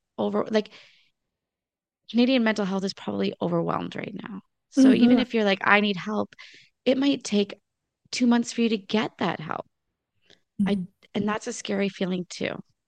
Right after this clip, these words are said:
Speaker 2: Yeah.
Speaker 1: I don't know what the answer is, but
Speaker 2: Well, I
Speaker 1: I'm just, I feel like it, my life's changed since I realized that. And I kinda hope that if someone else was thinking that, they can figure out that there's a way to change your life too.
Speaker 2: That's really awesome.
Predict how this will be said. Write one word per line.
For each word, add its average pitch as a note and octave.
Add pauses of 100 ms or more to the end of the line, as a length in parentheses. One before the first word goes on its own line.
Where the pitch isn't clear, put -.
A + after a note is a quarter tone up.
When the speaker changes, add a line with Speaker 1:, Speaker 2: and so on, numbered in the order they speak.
(1900)
Speaker 2:
Yeah. A#3 (140)
Speaker 1:
I G#3
don't G#3+
know G#3+
what G#3
the F3
answer -
is, -
but - (840)
Speaker 2:
Well, A#3+
I F3+
Speaker 1:
I'm F3+
just, - (380)
I G3
feel F#3+
like -
it, G#3 (160)
my F#3
life's -
changed D#3
since -
I -
realized F#3+
that. C4
And F3 (180)
I F3+
kinda F3+
hope F3
that -
if F3+
someone F3
else E3+
was F#3+
thinking F3+
that, F3+ (200)
they F3
can E3+
figure E3
out E3+
that -
there's E3
a E3
way E3 (420)
to F3+
change F3+
your E3
life D#3
too. - (880)
Speaker 2:
That's C#4
really F#4
awesome. G#3+